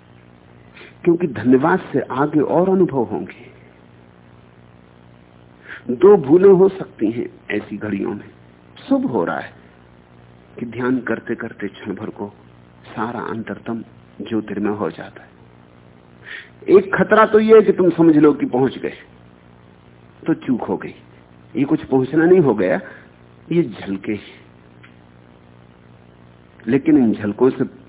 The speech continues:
पहुंच सकते हो, इसकी खबर मिलती। ये मील के पत्थर हैं जिन पर तीर लगा है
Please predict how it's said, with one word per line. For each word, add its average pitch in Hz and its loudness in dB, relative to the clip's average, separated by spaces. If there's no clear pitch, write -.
पहुंच 147 0
सकते - -2
हो, 190 4
इसकी - -2
खबर 101 -10
मिलती। - -6
ये 262 8
मील 190 6
के 233 0
पत्थर - -4
हैं - -20
जिन 160 2
पर 156 -2
तीर 180 -2
लगा 101 2
है - -12